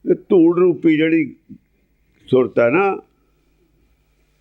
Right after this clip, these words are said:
ਇਹ ਸੰਤਨ ਰੇਣਾ ਜਿਹੜੀ ਆ, ਉਹ ਵਾਂਗੂ ਸੰਤਨ ਰੇਣਾ, ਇਹ ਰੇਣਾ ਹੈ ਉਹ। ਇਹੀ ਹੈ।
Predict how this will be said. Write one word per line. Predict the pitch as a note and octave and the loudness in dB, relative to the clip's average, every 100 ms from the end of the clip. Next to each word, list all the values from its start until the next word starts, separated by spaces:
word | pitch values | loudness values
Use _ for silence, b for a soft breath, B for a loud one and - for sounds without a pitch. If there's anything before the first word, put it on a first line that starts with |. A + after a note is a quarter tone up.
| _ _ _ - | _ _ _ -4
ਇਹ | D#3 | -2
ਸੰਤਨ | - D3+ E3 B2+ F#3 E3+ | 0 -4 -4 -2 0 2
ਰੇਣਾ | D3+ C#3+ D3+ | 0 0 -2
ਜਿਹੜੀ | C#3+ D#3+ E3 | -2 -4 -2
ਆ, | D3 | -2
ਉਹ | D#3+ D#3+ | -2 -2
ਵਾਂਗੂ | C#3+ D3 D#3+ E3 | -4 -2 -2 -4
ਸੰਤਨ | C#3+ D3+ B2 E3 E3 | -4 -8 -6 -6 -2
ਰੇਣਾ, | C3 C3 D3 C3 G#2 - _ _ - | -2 0 -2 -2 -4 -10 _ _ -2
ਇਹ | G#3+ | 0
ਰੇਣਾ | E3 D3 D#3+ C3 | 0 0 0 -2
ਹੈ | G#2 | -4
ਉਹ। | F2+ F2 D2+ _ _ _ _ _ _ _ _ - | -6 -14 -18 _ _ _ _ _ _ _ _ -4
ਇਹੀ | G#3 G#3 G#3+ | 0 0 0
ਹੈ। | F#3+ - | -4 -6